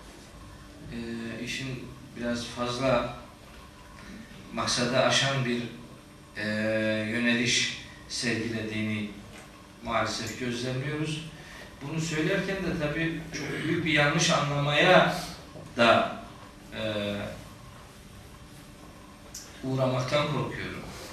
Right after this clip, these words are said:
Yani bunu fazla abartmayın dediği zaman bir adam, adam diyor, "Aha bak, peygamberi hafife alıyor."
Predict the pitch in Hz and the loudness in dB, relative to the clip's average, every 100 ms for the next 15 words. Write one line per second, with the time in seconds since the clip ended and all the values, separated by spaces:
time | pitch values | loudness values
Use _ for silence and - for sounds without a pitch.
0 | - - - - - - - - - 120 | -14 -16 -16 -18 -16 -16 -16 -16 -6 -2
1 | 123 120 117 - - - 127 127 131 127 | 0 0 -2 -6 -10 -8 -6 -2 0 0
2 | 139 139 139 151 147 147 139 135 131 131 | 6 6 8 6 4 2 2 2 0 0
3 | 147 180 175 180 170 120 131 127 123 180 | 2 4 6 4 4 2 2 2 4 2
4 | 185 - - - - - - - 120 127 | 0 -2 -6 -10 -14 -18 -18 -12 -6 -2
5 | 147 156 151 147 143 190 185 - - - | 0 2 4 6 6 6 6 2 -6 -12
6 | - 139 139 147 151 143 151 165 147 - | -10 -2 0 2 0 2 2 2 2 0
7 | 147 143 - - | 2 4 4 0